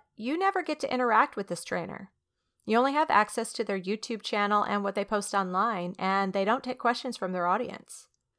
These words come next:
They may be putting out amazing information, but it's a one-size-fits-all approach. They put out a weekly diet plan, but you're allergic to eggs. They post morning exercise videos, but you just had knee surgery.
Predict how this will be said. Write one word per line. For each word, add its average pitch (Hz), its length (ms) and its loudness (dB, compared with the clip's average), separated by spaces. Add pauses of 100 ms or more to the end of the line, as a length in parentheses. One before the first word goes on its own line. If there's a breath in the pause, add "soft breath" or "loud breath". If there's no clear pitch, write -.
(320)
They 233 280 4
may 285 220 4
be 226 140 -4
putting 208 320 -2
out 185 280 4
amazing 196 720 2
information, 180 840 -4 (180)
but 202 100 2
it's 220 220 0
a 370 80 2
one-size-fits-all 262 1000 0
approach. - 720 -2 (460)
They 190 200 4
put 254 180 2
out 214 160 6
a 233 80 2
weekly 202 300 0
diet 202 320 2
plan, 269 480 -4
but - 160 0
you're 214 240 4
allergic 247 360 2
to - 140 0
eggs. - 640 -4 (340)
They 185 200 4
post 220 300 2
morning 214 300 2
exercise 226 540 0
videos, 240 440 2
but 170 240 -6
you 220 120 -2
just 349 180 -4
had 262 160 2
knee 247 160 -2
surgery. - 600 -6